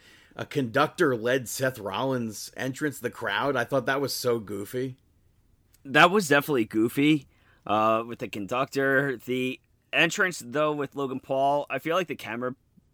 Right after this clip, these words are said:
Speaker 2: work could have been better.
Speaker 1: I, with, like, the second shot where it was, like, zoomed out, it's like, I don't see him. <laughs>
Speaker 2: And then the, the scene where it was just underneath him for, it seemed like too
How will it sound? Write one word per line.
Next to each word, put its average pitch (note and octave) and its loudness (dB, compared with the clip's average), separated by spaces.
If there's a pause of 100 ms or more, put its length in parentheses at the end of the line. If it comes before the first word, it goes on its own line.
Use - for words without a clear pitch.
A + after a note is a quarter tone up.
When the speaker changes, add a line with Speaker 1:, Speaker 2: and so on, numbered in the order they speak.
(400)
Speaker 2:
work C3+ -2
could D3 -6
have C3+ -6
been C#3+ -6
better. D#3+ -2
Speaker 1:
I, C3 -8
with, D3 -6
like, D3+ 4
the C#3 2
second F3+ 2
shot C#3 2
where D#3 8
it D3+ 6
was, C3 0
like, B2 0
zoomed C3 0
out, C#3 2
it's - -12
like, C3+ 2
I A#2+ 2 (180)
don't C3+ 0
see B2 -6
him. G#2 -10 (280)
<laughs> - 0
Speaker 2:
And D#3+ 2
then F3+ 4
the, F3+ 4
the E3 -2
scene F#3 -2
where F3 6
it D#3+ 0
was D#3 0
just D#3+ -6
underneath D3 -4
him B2+ -6
for, A#2 -4 (320)
it C3 -8
seemed D#3 -4
like C#3 -6
too D3+ -6